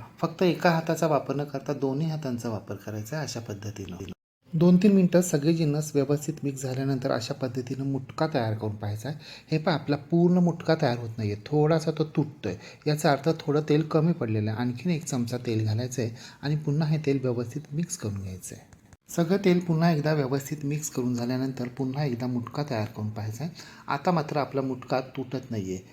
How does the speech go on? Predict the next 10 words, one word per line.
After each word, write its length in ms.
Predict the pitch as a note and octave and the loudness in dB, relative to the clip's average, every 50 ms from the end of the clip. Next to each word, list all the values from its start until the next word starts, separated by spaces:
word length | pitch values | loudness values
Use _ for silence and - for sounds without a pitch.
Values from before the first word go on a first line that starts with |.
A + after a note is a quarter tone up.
| - - - | -20 -18 -12
एकसंध 520 | - E3 D#3+ D3+ - - - C#3+ C3 B2+ B2+ | -8 -8 -8 -6 -6 -4 -4 -2 -2 -2 -2
राहतोय, 440 | B2+ A#2 A2 G#2+ - - F2+ F2+ F#2+ A#2 | -2 -2 -2 -4 -4 -4 -6 -4 -2 -2
याचा 280 | C3 C3 B2+ - C#3+ | -2 -2 0 2 0
अर्थ 220 | A#2+ A2 A2 - C3+ | 0 0 -2 -4 -2
आपलं 280 | B2+ A#2 - - C3 | -4 -4 -4 -4 -4
मिश्रण 420 | B2+ B2 A#2+ A#2+ - - B2 C3+ - | -4 -4 -4 -4 -6 -6 -6 -6 -6
अगदी 480 | A#2+ A#2 A2 A2 A2+ - - - E3+ | -6 -6 -6 -6 -8 -8 -2 2 2
बरोबर 360 | E3+ D#3 C#3+ B2+ B2 A2 A2 G#2+ | 2 4 2 0 0 0 -2 -2
झालेलं 400 | G#2 G#2 G2 F#2 F#2+ F2+ F2 F2 | -2 -4 -6 -6 -6 -6 -6 -8
आहे. 100 | F2 | -10